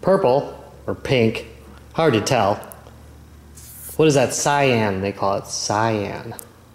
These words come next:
Yellow, which is my wife's favorite color. This is kind of a bluish white. I like this one.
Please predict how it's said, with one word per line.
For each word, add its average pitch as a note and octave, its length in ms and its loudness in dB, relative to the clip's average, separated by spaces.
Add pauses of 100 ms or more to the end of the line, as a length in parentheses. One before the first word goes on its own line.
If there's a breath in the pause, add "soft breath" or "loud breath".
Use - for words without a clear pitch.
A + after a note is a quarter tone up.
(540)
Yellow, C3+ 640 2 (640)
which - 140 -10
is A#2+ 100 0
my G#2+ 160 2
wife's C#3 300 2
favorite G2+ 340 0
color. A2 340 2 (1500 soft breath)
This F3+ 120 2
is F3+ 60 0
kind A3+ 260 4
of C#3 120 4
a - 20 0
bluish C#3+ 400 4
white. A#2 320 2
I A2 120 0
like A#2 300 0
this G#2 240 -2
one. G2 200 -2